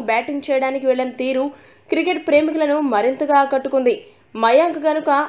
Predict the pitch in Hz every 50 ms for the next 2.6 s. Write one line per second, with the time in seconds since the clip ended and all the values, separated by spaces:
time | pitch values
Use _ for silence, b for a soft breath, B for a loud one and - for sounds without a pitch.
0 | - - 247 254 247 - 254 247 - - - 233 233 247 240 - - 311 302 294
1 | 285 285 285 277 277 269 269 262 277 269 262 294 311 B B B B _ 262 262
2 | 277 277 320 349 339 - 294 285 294 302 320 330